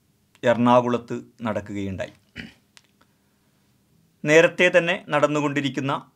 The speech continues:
യുക്തിവാദികൾക്കിടയിലെ ആഭ്യന്തര സംവാദങ്ങളും സംഘർഷങ്ങളും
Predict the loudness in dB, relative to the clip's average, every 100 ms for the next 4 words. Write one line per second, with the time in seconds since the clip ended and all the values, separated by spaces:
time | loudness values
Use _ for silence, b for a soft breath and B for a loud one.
0 | _ _ -12 -10 -4 4 6 6 2 -4
1 | -2 -2 0 -2 -4 -12 _ _ _ _
2 | 2 2 2 -2 4 6 6 2 _ _
3 | -8 -4 2 4 4 2 -6 -8 -6 -2
4 | -2 -2 -6 -6 -8